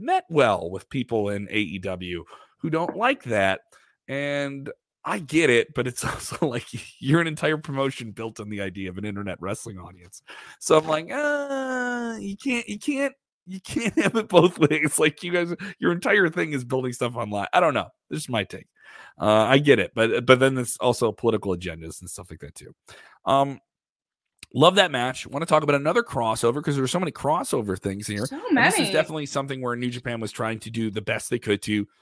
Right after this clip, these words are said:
Speaker 1: include as much of the speaking audi-, the English speaking audience, North America, Europe, as they could. Another big part of it was this arrangement they made with W W E, which is huge.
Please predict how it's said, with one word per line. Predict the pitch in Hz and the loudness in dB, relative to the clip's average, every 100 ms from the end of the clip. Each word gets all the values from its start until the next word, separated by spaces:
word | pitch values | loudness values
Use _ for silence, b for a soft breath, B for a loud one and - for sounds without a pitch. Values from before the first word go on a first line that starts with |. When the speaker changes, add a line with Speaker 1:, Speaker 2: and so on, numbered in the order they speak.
| _ - | _ -8
Speaker 1:
include | 127 117 156 | -8 -4 -2
as | 127 | -2
much | 110 131 175 | -4 -2 -2
of | 165 | -4
the | 143 | -8
speaking | - 143 135 127 | -8 -10 -10 -6
audi-, | 117 117 - | -4 -4 -6
the | 113 | -8
English | 131 120 | -2 -2
speaking | - 117 110 107 | -2 -6 -4 -4
audience, | 101 101 98 - - | -2 -4 -8 -12 -8
North | 110 120 | -6 -6
America, | 107 101 101 90 | -6 -6 -6 -4
Europe, | 104 101 | -2 -2
as | 98 | -4
they | 85 | -10
could. | 85 104 87 - b b b | -8 -4 -4 -8 b b b
Another | 143 233 | -2 0
big | 240 175 | 0 0
part | 135 127 | 2 2
of | 143 | 2
it | - | 0
was | 123 | -2
this | 127 127 | 0 -2
arrangement | 131 113 120 170 180 | -2 -2 -2 -4 -6
they | |
made | 165 110 | -4 -4
with | 131 156 | -4 -4
W | 101 131 | -6 -4
W | 135 165 185 | -6 -6 -8
E, | 262 262 | -6 -4
which | 107 - | -4 -6
is | 104 - | -8 -10
huge. | - - 403 415 381 196 98 - - | -14 -14 -10 -8 -4 -6 -6 -6 -8